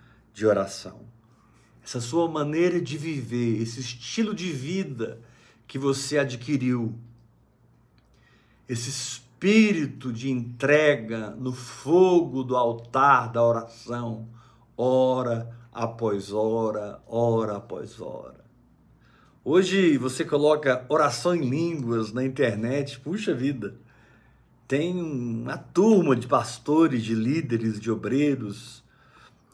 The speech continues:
pregando sobre oração em línguas. Agora eu quero perguntar pra eles com temor, tremor, porque eu sou absolutamente nada. Eu sou um servo de Jesus. Quantos estão debaixo do hora após hora,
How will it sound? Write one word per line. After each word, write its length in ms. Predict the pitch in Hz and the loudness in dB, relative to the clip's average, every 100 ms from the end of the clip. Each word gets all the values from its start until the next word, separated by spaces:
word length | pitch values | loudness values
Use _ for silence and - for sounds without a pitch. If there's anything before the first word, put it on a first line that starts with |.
| _ | _
pregando 480 | 131 147 117 160 170 | 6 8 8 6 6
sobre 260 | - 135 123 | 2 8 10
oração 400 | 123 117 - 120 | 10 8 2 0
em 100 | 107 | 2
línguas. 680 | 110 98 87 - - - - _ _ _ _ - - _ - | 2 -2 -6 -14 -18 -20 -20 _ _ _ _ -20 -20 _ -4
Agora 280 | 135 165 | 2 2
eu 40 | 165 | 4
quero 240 | 196 196 | 6 6
perguntar 420 | 202 185 175 180 | 6 4 2 -2
pra 240 | 180 185 156 | 0 2 4
eles 400 | 175 185 147 - | 6 4 2 -6
com 200 | - 170 | -10 -10
temor, 480 | 240 185 147 170 180 | -6 -4 -2 -2 0
tremor, 480 | 143 131 120 165 | -2 -2 -2 -4
porque 220 | 170 - 139 | -6 -4 -2
eu 140 | 123 | -2
sou 280 | 117 - 135 | -4 -6 -6
absolutamente 720 | 131 127 117 127 123 123 127 | -6 -10 -6 -4 -2 -4 -6
nada. 540 | 143 117 107 95 87 - _ _ _ _ _ _ | -8 -6 -6 -8 -12 -16 _ _ _ _ _ _
Eu 80 | - | -18
sou 180 | - 123 | -10 -8
um 40 | |
servo 420 | 123 131 123 113 107 | -6 -4 -2 -4 -8
de 120 | 101 | -6
Jesus. 840 | 113 104 - - - - - - _ _ _ _ _ _ _ _ _ _ | -6 -6 -8 -16 -16 -18 -20 -20 _ _ _ _ _ _ _ _ _ _
Quantos 400 | - 214 240 202 | -2 0 0 -4
estão 240 | 135 - 180 | -6 -2 0
debaixo 540 | 135 113 127 123 123 | 0 0 2 2 -2
do 160 | 120 120 | 0 2
hora 260 | 117 117 | 4 4
após 380 | 107 110 98 90 | 2 -2 -4 -4
hora, 340 | 92 82 - | -10 -12 -18